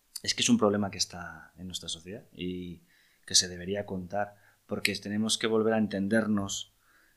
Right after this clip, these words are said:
de una manera diferente a como la ideología nos está imponiendo. Creo que se está haciendo daño ahí. Eh, y si hablas con chavales de dieciséis años, te lo van a contar. O sea, está, ahí hay un problema que está, eh, está, se está alargando y luego nos quejamos porque optan por opciones extremistas.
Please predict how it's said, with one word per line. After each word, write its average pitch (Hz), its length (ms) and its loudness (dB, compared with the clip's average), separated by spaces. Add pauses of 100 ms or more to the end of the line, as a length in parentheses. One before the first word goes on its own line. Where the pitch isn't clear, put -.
(120)
de 104 120 2
una 104 100 6
manera 101 220 0
diferente 98 760 -2
a 101 80 -6
como 95 240 -4
la 92 80 -6
ideología 90 400 -8
nos 101 140 -4
está 92 200 -4
imponiendo. 90 520 -10
Creo 98 160 -12
que 104 80 -8
se 104 80 -6
está 101 140 -6
haciendo 101 300 -6
daño 87 280 -12
ahí. 87 120 -20 (200)
Eh, 92 340 -8 (220)
y 85 160 -8
si - 140 2
hablas 101 220 0
con 107 140 -4
chavales 104 300 -2
de 104 80 -4
dieciséis 95 340 -6
años, 107 280 -6
te - 80 -12
lo 92 60 -8
van 92 100 -8
a 87 60 -12
contar. 87 320 -18 (100)
O - 20 -20
sea, - 100 -18
está, - 240 -8
ahí 101 120 -2
hay 104 120 2
un 104 80 -4
problema 95 320 -10
que 92 60 -10
está, 104 360 0
eh, 95 360 -8
está, - 260 -4
se - 140 0
está - 160 2
alargando 110 600 4 (480)
y 95 60 -8
luego 101 380 0 (100)
nos 98 260 -4
quejamos 104 360 -4
porque 101 560 -6
optan 101 260 -2
por 95 140 -4
opciones 95 400 -4
extremistas. - 760 -4